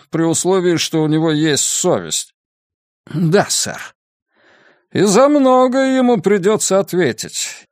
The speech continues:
Я попотчевал его мейсом, и это всего лишь малая часть того, что его ждет. Итак, ты возвращался с патрулирования и..."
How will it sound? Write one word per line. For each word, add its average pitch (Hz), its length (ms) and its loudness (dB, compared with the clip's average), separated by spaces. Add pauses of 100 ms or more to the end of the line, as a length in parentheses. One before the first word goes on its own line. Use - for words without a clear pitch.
(140)
Я 185 280 2
попотчевал 175 760 0
его 175 240 4
мейсом, 208 680 0
и 151 80 -4
это 214 300 -2
всего 240 320 0
лишь 247 220 -2
малая 220 400 2
часть - 420 0
того, 160 280 2
что 202 220 0
его 180 220 2
ждет. 135 460 0 (640)
Итак, 220 560 0 (260)
ты 262 120 -4
возвращался 190 720 2
с - 80 -2
патрулирования 202 920 0
и..." 214 280 2